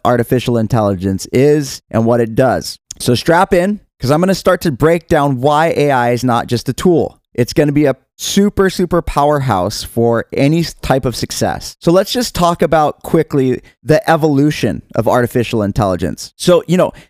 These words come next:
A I, it's not, like I said earlier, it's not new. It's been kind of back in the shadow for decades, but just recently, you know, it's come up and it's been a big topic, and now people have been using it with the, you know,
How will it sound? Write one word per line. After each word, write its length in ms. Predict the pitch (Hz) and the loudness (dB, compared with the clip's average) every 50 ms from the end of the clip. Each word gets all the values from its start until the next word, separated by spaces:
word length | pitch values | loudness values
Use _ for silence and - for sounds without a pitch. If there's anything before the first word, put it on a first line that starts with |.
| _ - - | _ 0 2
A 160 | 156 180 196 | 2 4 4
I, 160 | 196 190 175 | 2 2 2
it's 240 | 139 113 117 - - | 0 0 -2 -2 -2
not, 180 | 151 139 - - | -2 -2 0 0
like 160 | 139 147 - | -2 0 2
I 80 | 151 | 0
said 240 | 139 139 - 156 139 - | 0 2 0 -2 0 2
earlier, 260 | - 165 165 147 123 104 | 2 2 2 2 2 0
it's 140 | 117 - | 0 0
not 240 | 151 156 160 135 - | 0 0 0 0 2
new. 260 | 156 160 156 117 - - _ _ _ _ - | 2 2 2 2 -2 -6 _ _ _ _ -2
It's 200 | 123 123 - - | -2 -2 -2 -4
been 320 | - - 151 160 175 151 | 0 2 2 2 2 -2
kind 300 | - - - 156 170 175 | -4 -2 -2 0 0 0
of 140 | 139 107 - - | 0 -2 0 0
back 360 | 131 131 135 143 139 - - | 0 2 2 0 -2 -4 -6
in 180 | - 127 147 143 | -2 -2 0 0
the 80 | 131 | 0
shadow 480 | 120 - - 135 117 117 127 143 151 143 | 0 0 0 0 2 2 2 0 0 -2
for 160 | - - 127 | -2 -2 -2
decades, 600 | 113 120 117 123 - - 117 82 - - - - _ - | 0 2 0 0 0 -2 -4 -4 -4 -8 -12 -14 _ -2
but 100 | - 147 | 0 2
just 220 | 120 185 165 117 127 | 2 2 0 0 0
recently, 800 | 120 143 156 180 175 - 190 170 - 131 135 127 127 127 127 - _ _ _ _ | 2 2 2 2 2 0 -2 -2 0 0 0 0 0 -2 -4 -6 _ _ _ _
you 100 | - 131 | 0 2
know, 160 | 131 120 113 110 | 2 2 2 2
it's 300 | - 127 131 - - - - _ - | 0 0 -2 -2 -6 -14 -14 _ -2
come 340 | - 165 151 143 139 - - - | 0 0 2 2 0 -2 -2 0
up 300 | - 147 147 135 - - - - | 0 2 2 0 -2 -4 -6 -2
and 420 | 120 123 123 123 120 120 123 123 - | -2 0 0 0 0 -2 -2 -2 -2
it's 160 | 123 123 - | -4 -4 0
been 160 | - 139 123 | 0 0 0
a 40 | 113 | 2
big 200 | 104 117 104 - | 0 0 -2 -2
topic, 480 | - 143 156 156 151 - 160 147 - | 0 2 2 2 2 2 0 0 0
and 120 | 135 120 120 | 0 0 2
now 100 | 120 123 | 0 0
people 300 | - - 143 - 131 127 | 0 0 -2 0 0 -2
have 100 | 120 101 | 0 0
been 140 | 117 113 110 | 0 0 2
using 320 | 127 147 143 131 143 135 | 2 2 2 0 0 0
it 120 | 131 120 | 0 0
with 200 | - 120 113 - | 0 -2 -2 0
the, 400 | - 123 113 113 110 107 104 - - | 0 0 2 2 0 0 -2 -2 -4
you 120 | - 120 110 | -4 -4 -2
know, 260 | 98 92 95 92 | -2 -2 -2 -2